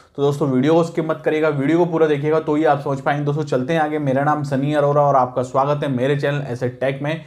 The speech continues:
दोस्तों इसके लिए आपको करना क्या होगा, सबसे पहले आपको करना है अपने मोबाइल के प्ले स्टोर में जाना है। प्ले स्टोर में जाने के बाद आपको कर लेना है अपने WhatsApp को पहले अपडेट। जब तक आप उसको अपडेट नहीं करेंगे तो ये आपको नया फीचर नहीं मिलने वाला। फिलहाल ये बीटा यूजर के लिए है, अगर नॉर्मल यूजर है तो आपको वेट करना रहेगा।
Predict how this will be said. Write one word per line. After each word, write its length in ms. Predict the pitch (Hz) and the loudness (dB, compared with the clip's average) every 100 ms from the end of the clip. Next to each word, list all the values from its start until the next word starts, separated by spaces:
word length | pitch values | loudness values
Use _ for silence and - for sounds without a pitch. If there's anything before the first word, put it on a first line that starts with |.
| 147 | -8
दोस्तों 220 | 147 170 | -2 0
इसके 180 | 160 175 | 2 4
लिए 100 | 170 | 4
आपको 140 | 165 | 4
करना 260 | 165 147 160 | 2 2 4
क्या 120 | 160 | 4
होगा, 120 | 156 | 4
सबसे 300 | 151 143 - | 2 -2 -2
पहले 180 | 160 160 | 2 4
आपको 180 | 151 156 | 4 2
करना 260 | 151 139 156 | 2 2 2
है 60 | |
अपने 200 | 147 151 | 2 2
मोबाइल 240 | 143 139 139 | 2 2 2
के 100 | 139 | 0
प्ले 180 | 131 131 | 2 0
स्टोर 180 | 131 165 | 2 2
में 100 | 165 | 4
जाना 180 | 147 147 | 4 2
है। 60 | |
प्ले 200 | 147 151 | 2 2
स्टोर 180 | 151 175 | 2 0
में 80 | 170 | 0
जाने 220 | 151 143 | 0 2
के 60 | 147 | 2
बाद 100 | 131 | 2
आपको 240 | 127 - | 2 0
कर 120 | 143 135 | 2 4
लेना 260 | 135 147 | 4 4
है 80 | 139 | 2
अपने 140 | 143 | 2
WhatsApp 360 | 139 123 - 127 | 2 2 0 -2
को 100 | 151 | 0
पहले 260 | 127 127 135 | 2 4 4
अपडेट। 480 | 113 113 131 127 - - - | 4 2 2 0 -4 -20 -6
जब 120 | 127 127 | -2 0
तक 120 | 160 | 2
आप 140 | 160 | 2
उसको 240 | 151 - 127 | 0 0 0
अपडेट 300 | 120 147 160 | 2 2 2
नहीं 160 | 160 | 2
करेंगे 320 | 151 143 151 | 4 4 2
तो 140 | 151 147 | 2 4
ये 60 | |
आपको 220 | 120 - 143 | 2 2 2
नया 200 | 131 131 | 2 2
फीचर 280 | 131 131 | 0 2
नहीं 240 | 135 127 151 | 4 4 4
मिलने 220 | 156 151 | 4 4
वाला। 180 | 151 147 | 4 2
फिलहाल 380 | - 156 160 160 | 2 4 4 6
ये 120 | 165 | 4
बीटा 260 | 135 110 143 | 2 2 4
यूजर 280 | 147 151 | 6 4
के 120 | 151 143 | 0 2
लिए 120 | 147 | 4
है, 60 | |
अगर 180 | 147 139 | 4 4
नॉर्मल 400 | 135 120 127 147 | 4 2 4 4
यूजर 240 | 139 135 143 | 4 4 4
है 60 | |
तो 80 | 143 | 2
आपको 240 | 127 156 | 2 2
वेट 220 | 139 120 - | 2 2 0
करना 200 | 120 120 | 0 2
रहेगा। 300 | 113 113 | 2 2